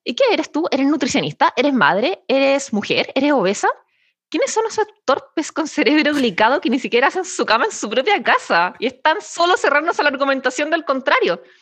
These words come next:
Y de esa forma, obvio, es fácil, porque ya no es relevante uno como persona con una conciencia responsable e irrepetible. Ahora eres tu título o lo que haces y no lo que eres. Y como tal, perteneces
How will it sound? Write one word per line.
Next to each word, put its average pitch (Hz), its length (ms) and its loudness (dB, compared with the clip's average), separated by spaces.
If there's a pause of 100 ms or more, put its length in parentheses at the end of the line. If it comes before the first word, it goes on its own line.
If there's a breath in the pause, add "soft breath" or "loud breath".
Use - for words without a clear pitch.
(460 soft breath)
Y 247 100 2
de 285 60 4
esa 427 160 0
forma, 349 400 0 (560)
obvio, 262 460 2
es - 100 -6
fácil, - 340 -2
porque 190 240 -6
ya 202 80 0
no 247 100 0
es 330 120 -4
relevante 262 680 -2
uno 254 540 2
como 208 220 -2
persona 233 460 0
con 214 140 -2
una 240 160 0
conciencia 240 580 -2
responsable 247 640 0
e 254 60 2
irrepetible. 196 720 -2 (120)
Ahora 262 300 4
eres 277 320 -4 (180)
tu 220 240 -2
título 208 800 -2
o 233 300 2
lo 220 340 0
que 214 160 0
haces 233 500 -2
y 240 140 0
no 262 240 2
lo 277 140 2
que 247 280 0
eres. 185 360 -4 (280 soft breath)
Y 214 120 -2
como 220 380 0
tal, 254 340 2
perteneces 220 640 -6